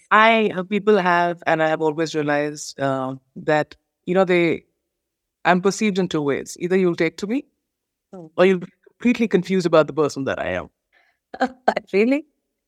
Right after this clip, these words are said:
Speaker 1: Yeah, absolutely. You know, I mean, I've, I've heard and seen a lot of, uh, theories that people have come around it. And I think for a person who's very outspoken and, you know, who doesn't call the spade a spade,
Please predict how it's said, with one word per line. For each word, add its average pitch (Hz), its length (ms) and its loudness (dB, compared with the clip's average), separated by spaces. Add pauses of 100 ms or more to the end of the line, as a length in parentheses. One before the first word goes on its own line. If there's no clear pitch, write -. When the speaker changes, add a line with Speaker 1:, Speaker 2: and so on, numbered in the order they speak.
(140)
Speaker 1:
Yeah, 269 160 6 (180)
absolutely. 202 560 0 (260)
You 190 180 -4
know, 247 100 2
I 196 120 6
mean, 208 140 2
I've, 202 360 2
I've 202 180 4
heard 226 360 2
and 226 160 -2
seen 220 320 -4
a 214 40 0
lot 202 180 2
of, 214 160 -4 (160)
uh, 165 240 2
theories 196 500 2
that 170 140 0
people 165 340 0
have 151 200 -2
come 135 180 2
around 104 320 -4
it. 67 160 -8 (640)
And 175 80 2
I 180 120 6
think 202 200 2 (960)
for 208 120 4
a 196 60 4
person 196 360 4
who's 214 180 0
very 165 340 4
outspoken 170 720 2
and, 180 260 0
you 151 140 -8
know, 170 140 -2
who 170 80 0
doesn't 165 500 -4
call 165 180 2
the 165 80 -6
spade 170 300 0
a 156 60 -2
spade, 165 420 -2